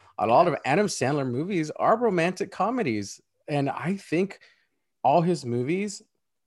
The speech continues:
his romantic comedies that are not on Netflix,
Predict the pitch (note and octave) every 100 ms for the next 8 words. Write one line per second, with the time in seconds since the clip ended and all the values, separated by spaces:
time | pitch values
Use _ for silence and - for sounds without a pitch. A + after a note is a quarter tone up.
0 | _ - E3+ D#3 E3 F3+ G3 G#3 F#3+ E3+
1 | D3+ C#3+ C3+ B2+ B2+ - _ _ _ _
2 | _ _ _ _ _ - C3+ B2 A#2+ C3+
3 | C3 A2 A#2 A2 G2+ - - B2 - -